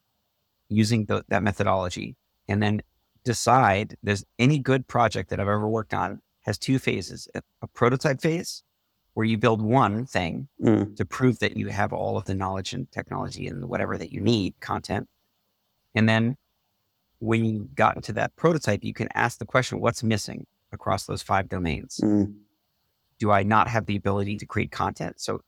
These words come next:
Speaker 1: does it need ten K video? Okay, that's a problem.
Speaker 2: Mm-hmm.
Speaker 1: Or, "Is the architecture not right? Is the space too small?" You can go through, so you build a prototype to answer all these questions. And if you can answer all these questions across those five domains,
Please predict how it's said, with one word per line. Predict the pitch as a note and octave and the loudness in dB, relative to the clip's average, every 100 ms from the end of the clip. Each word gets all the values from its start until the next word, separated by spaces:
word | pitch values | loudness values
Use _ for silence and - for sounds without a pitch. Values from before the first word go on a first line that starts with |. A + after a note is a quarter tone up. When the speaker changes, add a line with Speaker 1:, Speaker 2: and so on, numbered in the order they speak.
| _ | _
Speaker 1:
does | G#2 | -4
it | G2+ | -4
need | G#2 G2+ - | -4 -8 -12
ten | - - A2 | -10 -4 -2
K | A#2+ - C#3+ | 0 0 0
video? | D3+ D3+ E2+ G2 - _ _ - | 0 0 2 0 -6 _ _ -2
Okay, | C#3+ E3 - _ | 0 0 -4 _
that's | G2+ - | -2 -2
a | |
problem. | G2+ D#3 C#3 - - - | 0 0 0 -6 -14 2
Speaker 2:
Mm-hmm. | B2 A#2 A#2 A#2 | 2 4 2 2
Speaker 1:
Or, | A2+ A2 G#2+ - _ _ _ _ - | 4 4 2 -4 _ _ _ _ -4
"Is | G#2+ | -2
the | G#2 - | -2 -2
architecture | G2 B2 B2+ A#2 - | -2 -2 -4 -2 0
not | A#2+ B2+ - | 0 -2 0
right? | A2+ A#2+ - _ _ | 2 2 -2 _ _
Is | - G2+ | -4 -2
the | - | -2
space | - - A2+ G#2+ | -6 -2 -2 -2
too | - A#2+ | -2 -2
small?" | - G#2+ G#2+ G#2+ D3+ - _ _ _ - | 0 2 2 2 -2 -6 _ _ _ -6
You | |
can | B2+ | 0
go | B2 | 2
through, | C3 - A2+ - | 2 0 -4 -4
so | - | -4
you | A#2+ | 0
build | B2+ C#3+ | 2 0
a | |
prototype | C3 D#3 D3 B2+ G2+ | 2 2 4 2 -4
to | - - | -6 -6
answer | A2 A#2 - A2 | 0 0 0 -4
all | G#2 | -4
these | - | -8
questions. | - C#3 C3+ F#2+ F#2 | -4 -4 -2 -6 -4
And | G#2+ | -6
if | - | -4
you | C#3 | -6
can | C3+ - | -6 -2
answer | C3 C3+ B2 | 0 0 0
all | A2+ | -2
these | A2 G#2+ | -2 -2
questions | - B2+ A2 | -2 -2 -4
across | G#2 - G#2+ - | -8 -4 -4 -4
those | G#2 | -10
five | - G#2 | -6 -6
domains, | - G#2+ D3 G#2+ G#2 | -2 0 2 2 -2